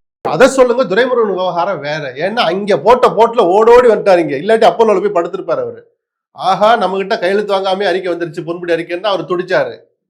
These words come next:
இன்னும் கொஞ்சம் பேசாம இருந்தா அடுத்த அறிக்கையும் வந்திருக்கான். எடுக்கணுங்கிற நானு. என்ன சார், நீங்களாம் யாரு சார்? கலைஞரால் வளர்க்கப்பட்டவன். ஏன் மொ-, அந்த பத்து மணிக்கு அப்புறம் பதினொரு மணிக்கு தான் தெரிஞ்சா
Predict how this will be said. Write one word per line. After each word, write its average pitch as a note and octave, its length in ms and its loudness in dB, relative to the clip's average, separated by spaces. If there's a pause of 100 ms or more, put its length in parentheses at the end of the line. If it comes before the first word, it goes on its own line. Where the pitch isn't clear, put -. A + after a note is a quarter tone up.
(460)
இன்னும் G3 260 -8
கொஞ்சம் A#3 320 0
பேசாம A#3 340 2
இருந்தா A3 260 -2
அடுத்த A3+ 300 4
அறிக்கையும் G#3+ 260 2
வந்திருக்கான். F3 440 -4 (920)
எடுக்கணுங்கிற G3+ 560 -10 (100)
நானு. A#2 200 -14 (260)
என்ன D4 260 -10
சார், F#3 160 -4
நீங்களாம் B3 400 -6
யாரு D#4+ 340 0
சார்? C3+ 240 -6 (1000)
கலைஞரால் A3+ 520 0
வளர்க்கப்பட்டவன். G3+ 640 -2
ஏன் G3 140 -4
மொ-, D#3+ 240 0
அந்த D#3 160 0 (200)
பத்து D#3 200 -2
மணிக்கு G#3+ 240 0
அப்புறம் D#3 220 0
பதினொரு G3 220 4
மணிக்கு F#3+ 200 2
தான் D#3+ 120 -2
தெரிஞ்சா D#3+ 240 -2